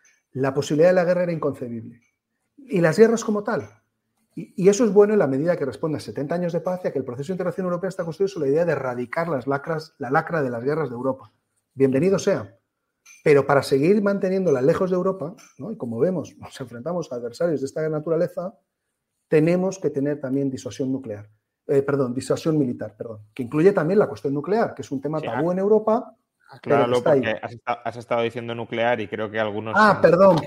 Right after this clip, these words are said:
Speaker 1: perdón,
Speaker 2: <laughs> en el
Speaker 1: perdón.
Speaker 2: chat se han
Speaker 1: Estoy
Speaker 2: medio asustado con lo de disuasión
Speaker 1: Perdón,
Speaker 2: nuclear.
Speaker 1: perdón, perdón, estoy
Speaker 2: Eh,
Speaker 1: hablando de disuasión
Speaker 2: sí, hombre.
Speaker 1: militar,
Speaker 2: Ujú.
Speaker 1: pero incluye la disuasión nuclear,
Speaker 2: Ujú.
Speaker 1: porque Rusia es una gran potencia nuclear.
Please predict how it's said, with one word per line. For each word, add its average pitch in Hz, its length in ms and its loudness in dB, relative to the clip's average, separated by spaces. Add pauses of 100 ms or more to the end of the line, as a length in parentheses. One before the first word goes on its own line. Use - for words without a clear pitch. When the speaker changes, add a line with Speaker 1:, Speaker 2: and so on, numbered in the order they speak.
(120)
Speaker 1:
perdón, 175 300 6
Speaker 2:
<laughs> 143 80 0
en 160 80 0
el 151 60 0
Speaker 1:
perdón. 151 260 2
Speaker 2:
chat 139 220 0
se 147 80 -8
han 143 40 -6
Speaker 1:
Estoy 143 140 -2
Speaker 2:
medio 139 120 4
asustado 143 480 2
con 120 140 -6
lo 135 80 0
de 120 60 2
disuasión 180 240 4
Speaker 1:
Perdón, 175 300 6
Speaker 2:
nuclear. 127 360 4
Speaker 1:
perdón, 135 200 0 (100)
perdón, 175 280 6
estoy 226 140 2
Speaker 2:
Eh, - 40 8
Speaker 1:
hablando 214 220 6
de 175 60 2
disuasión 165 320 4
Speaker 2:
sí, 214 40 2
hombre. 175 140 0
Speaker 1:
militar, 107 400 2 (380)
Speaker 2:
Ujú. 95 120 -18
Speaker 1:
pero 233 220 10
incluye 233 360 4
la 185 100 6
disuasión 147 380 -2
nuclear, 180 400 -2
Speaker 2:
Ujú. - 440 -20
Speaker 1:
porque 147 240 0
Rusia 185 220 2
es 233 120 0
una 214 140 2
gran 208 180 -2
potencia 156 340 -4
nuclear. 120 320 -12